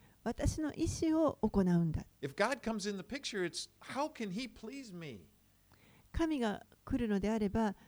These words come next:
Speaker 1: どうやって神は私のことを喜ばせてくだ-、くれるのか。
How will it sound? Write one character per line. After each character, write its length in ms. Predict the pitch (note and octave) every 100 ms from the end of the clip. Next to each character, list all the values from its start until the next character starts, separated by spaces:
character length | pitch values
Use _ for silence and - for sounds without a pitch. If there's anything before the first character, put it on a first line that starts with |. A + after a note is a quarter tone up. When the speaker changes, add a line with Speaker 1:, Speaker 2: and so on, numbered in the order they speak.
| -
Speaker 1:
ど 200 | A3+ E4+
う 80 | G4+
や 80 | E4+
っ 40 |
て 140 | - A#3+
神 280 | A#3+ G#3+
は 60 | F3+
私 280 | E3+ - G3+
の 80 | G#3
こ 100 | G#3
と 100 | E3
を 40 |
喜 100 | E3 F3+ F#3
ば 100 | G3+
せ 120 | -
て 80 | -
く 120 | E3
だ-、 140 | D#3 - -
く 120 | -
れ 100 | F3
る 80 | E3
の 120 | D3+
か。 120 | -